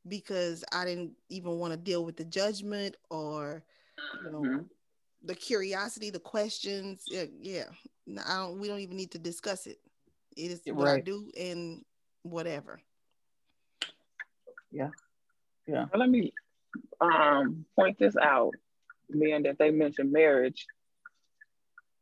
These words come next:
Speaker 2: Everybody goal is not to be married either.
Speaker 3: No, not. <laughs>
Speaker 1: Right.
Speaker 2: You know what I mean? Like, that ain't the end all be all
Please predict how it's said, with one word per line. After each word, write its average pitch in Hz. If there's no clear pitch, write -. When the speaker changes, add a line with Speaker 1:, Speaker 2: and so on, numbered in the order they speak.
Speaker 2:
Everybody 262
goal 226
is 190
not 226
to 208
be 208
married 202
either. 147
Speaker 3:
No, 165
not. 220
<laughs> 247
Speaker 1:
Right. 196
Speaker 2:
You 262
know 262
what 262
I 240
mean? 285
Like, 220
that 240
ain't 285
the 196
end 208
all 190
be 175
all 165